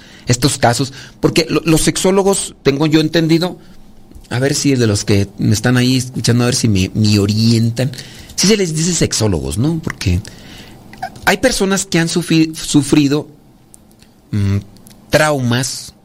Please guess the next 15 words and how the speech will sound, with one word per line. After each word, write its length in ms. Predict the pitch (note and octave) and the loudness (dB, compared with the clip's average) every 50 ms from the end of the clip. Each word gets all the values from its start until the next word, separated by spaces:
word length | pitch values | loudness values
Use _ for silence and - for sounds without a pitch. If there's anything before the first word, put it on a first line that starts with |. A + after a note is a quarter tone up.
| - - - _ _ _ - | -20 -20 -20 _ _ _ -2
eh, 320 | A#2 A2+ G#2+ G#2 G2+ G2+ | 0 2 2 2 2 0
shocks 640 | G2+ - - - - D#3 D3+ C#3+ B2+ - - - - - - _ | 0 -2 -2 0 2 2 2 0 -2 -6 -8 -8 -10 -12 -10 _
en 160 | - A#2 A#2 A2+ | 0 2 2 2
su 120 | - B2 | 2 2
infancia, 600 | B2 B2 - F#3 G#3 A#3+ A3+ - - G#2+ - - _ _ _ _ | 2 4 4 2 2 0 -4 -6 -8 -10 -12 -14 _ _ _ _
abusos 480 | - G#2+ A2 A2+ B2+ C3 A#2 A2+ G#2 - | 0 2 2 2 2 0 0 -2 -2 -2
sexuales, 800 | - F#2+ - - - C3 C3 C3 B2+ B2+ A#2+ A#2 A#2 - - - - - - - - - - _ | -2 -4 -2 0 2 2 2 2 2 0 0 -2 -2 -4 -8 -12 -16 -20 -20 -20 -20 -20 -20 _
se 180 | - - - G2 | -8 -4 -2 0
les 200 | F#2 F#2+ - A#2+ | 0 2 2 2
ha 60 | A2 | 2
expuesto. 800 | A3 - - - - - C3 C3+ B2 - - - B2+ A2+ A2+ A2+ - - - - - - - - - _ _ _ - - - | 0 0 -4 -2 2 2 2 2 2 -2 -4 -4 -2 -2 -2 -4 -8 -14 -20 -20 -20 -20 -20 -20 -20 _ _ _ -14 -2 0
Dice, 280 | C3 C3 B2 D#3+ - - | 2 2 2 2 0 0
"Está 280 | C#3+ - B2+ - E3+ | 0 0 2 2 2
raro, 400 | F3 E3+ E3+ D#3 D#3 D#3+ D#3 C#3+ - | 2 2 2 2 2 2 2 0 0
usualmente 920 | C3+ A#2 - D#3+ D3+ D#3+ D#3+ D#3+ E3 E3 D#3 E3 F3 F3 F3 E3+ - | -2 0 2 2 2 4 4 2 0 0 0 0 0 0 2 0 -2